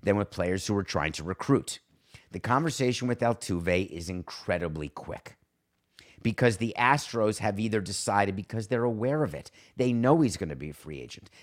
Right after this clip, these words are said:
They've already decided whether they're gonna re-sign him. It's not like, "Hey, let's see if he's healthy this year. Let's see if he's productive this year." That's not the conversation when you've got a player like Altuve on your team.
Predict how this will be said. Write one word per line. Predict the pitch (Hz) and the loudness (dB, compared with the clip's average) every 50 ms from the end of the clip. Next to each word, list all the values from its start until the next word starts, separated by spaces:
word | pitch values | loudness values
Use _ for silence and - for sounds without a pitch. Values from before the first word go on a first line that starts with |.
| - - | -6 0
They've | 120 131 123 120 | 0 2 2 2
already | 117 113 135 147 151 156 143 | 0 2 4 4 4 4 2
decided | 117 127 120 - - - 113 123 120 107 95 90 87 | 0 -2 -6 -4 -2 0 2 2 2 0 -2 -2 0
whether | 87 85 82 80 | 0 0 0 -4
they're | 80 85 | -4 -4
gonna | 78 82 78 78 | -4 -4 -4 -4
re-sign | 78 80 76 - - - 73 69 - | -6 -6 -8 -8 -8 -8 -8 -10 -10
him. | - - - _ _ _ _ _ _ _ - - - - - | -14 -16 -20 _ _ _ _ _ _ _ -20 -20 -14 -8 -6
It's | - - - | -4 2 4
not | 160 - 190 | 4 4 6
like, | 160 139 127 - | 6 4 4 4
"Hey, | 139 143 170 175 | 6 8 8 8
let's | 147 139 147 139 - | 8 8 6 4 4
see | - 156 151 | 2 4 4
if | 147 - | 4 4
he's | - 139 127 104 107 110 _ _ _ _ _ _ _ _ _ _ _ - | 2 0 0 0 -4 -8 _ _ _ _ _ _ _ _ _ _ _ 2
healthy | 143 165 185 170 - 151 123 | 4 6 6 6 2 0 0
this | 101 90 90 - - - | 0 -2 -4 -6 -6 -4
year. | 87 92 104 117 113 - - - - | 0 2 2 2 2 0 -6 0 4
Let's | 127 143 139 - | 4 4 4 4
see | - 151 151 | 2 4 4
if | 135 | 4
he's | 143 139 - | 4 2 2
productive | - - 110 95 92 151 175 - - 143 110 90 | 0 -6 -2 4 4 4 4 4 0 -2 -2 -2
this | 87 82 - - - | -2 -4 -6 -6 -6
year." | 71 73 80 95 - - - - - | -4 -4 -4 -4 -6 -8 -14 -4 2
That's | 135 135 165 170 - - | 4 4 4 4 0 0
not | 131 139 143 143 - | 2 2 2 2 0
the | - | -2
conversation | - 135 127 127 127 123 - - - 127 127 131 - - 113 110 107 | 0 0 2 2 2 0 0 2 4 4 4 4 4 2 0 2 2
when | 107 107 | 2 2
you've | 107 98 | 2 2
got | - 110 104 104 | 4 4 4 2
a | 101 | 2
player | - - 87 82 92 95 | -2 -2 -2 0 0 0
like | 87 78 82 82 - | 0 0 -2 -2 -2
Altuve | 95 90 - - 85 73 73 71 | -4 -4 -2 -4 -4 -4 -4 -4
on | 71 78 | -4 -2
your | 85 95 | -4 -4
team. | - - 135 131 110 80 - | 0 4 4 4 4 2 -2